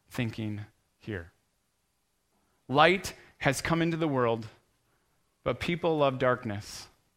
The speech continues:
instead of the light because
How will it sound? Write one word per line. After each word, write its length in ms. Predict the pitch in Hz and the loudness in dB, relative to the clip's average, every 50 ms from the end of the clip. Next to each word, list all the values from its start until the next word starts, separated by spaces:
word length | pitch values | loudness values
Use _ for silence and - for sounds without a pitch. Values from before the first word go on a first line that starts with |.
| _ _ _ _ _ - | _ _ _ _ _ -10
instead 340 | 113 110 - - 143 131 139 | -8 -8 -4 0 0 0 0
of 100 | 139 127 | 0 0
the 60 | 127 | 0
light 280 | 120 110 107 107 107 - - - - _ _ _ _ _ _ _ _ _ _ _ _ _ _ _ _ _ | 2 2 2 2 0 -4 -12 -20 -20 _ _ _ _ _ _ _ _ _ _ _ _ _ _ _ _ _
because 600 | - 127 - - - 147 139 135 131 123 - - | -12 -10 -6 -2 2 2 2 2 0 -2 -8 -12